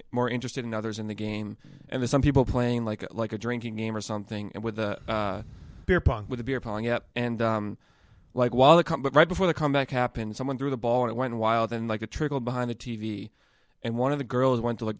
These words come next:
Speaker 1: go to behind the T V to, to grab the ball, and while she was back there in this little corner, like, tucked behind the big T V, they scored the first game, the first goal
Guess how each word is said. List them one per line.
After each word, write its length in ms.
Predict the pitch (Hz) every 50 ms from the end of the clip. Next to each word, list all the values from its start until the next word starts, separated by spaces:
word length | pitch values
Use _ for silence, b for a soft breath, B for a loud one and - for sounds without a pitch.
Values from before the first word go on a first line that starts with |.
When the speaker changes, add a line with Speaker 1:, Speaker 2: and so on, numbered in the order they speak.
| _ _
Speaker 1:
go 140 | - 127 131
to 60 | 135
behind 260 | 120 123 131 131 127
the 60 | 117
T 160 | 110 - 127
V 180 | 117 113 117 120
to, 140 | 110 - - - _ _
to 80 | - 120
grab 300 | 95 117 113 113 117 113
the 80 | 123 110
ball, 440 | 107 110 104 110 117 135 151 156 - - -
and 100 | 120 120
while 140 | 127 135 139
she 140 | - -
was 140 | 147 131 110
back 300 | 101 - 127 131 143 139
there 140 | - 113 113
in 100 | 120 139
this 140 | 156 156 -
little 180 | 170 170 151
corner, 360 | - - - 143 143 127 117 110
like, 160 | 110 107 -
tucked 240 | - 156 147 - _
behind 280 | 143 139 139 139 131
the 40 | 120
big 220 | 107 113 127 117 -
T 120 | - 131 120
V, 340 | 110 120 117 113 107 101 - _ _ _ _ _ _ _ _ _ _
they 100 | - 127
scored 260 | - - - 143 127 113
the 60 | 120
first 280 | - - 127 120 - -
game, 260 | 120 107 101 78 - -
the 80 | - 117
first 200 | 139 143 127 -
goal 280 | - 110 101 - -